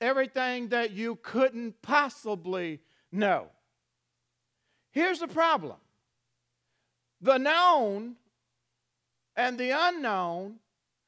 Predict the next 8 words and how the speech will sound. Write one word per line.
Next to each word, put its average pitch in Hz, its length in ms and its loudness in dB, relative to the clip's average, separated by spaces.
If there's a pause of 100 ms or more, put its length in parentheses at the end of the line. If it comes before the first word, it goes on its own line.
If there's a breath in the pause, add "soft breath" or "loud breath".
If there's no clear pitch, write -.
(240 soft breath)
are 262 160 6
constantly 254 1040 -2 (300)
transferring 285 1500 0
from 220 260 -4
one 226 220 0
to 233 160 -2
the 220 180 2
other. 208 320 0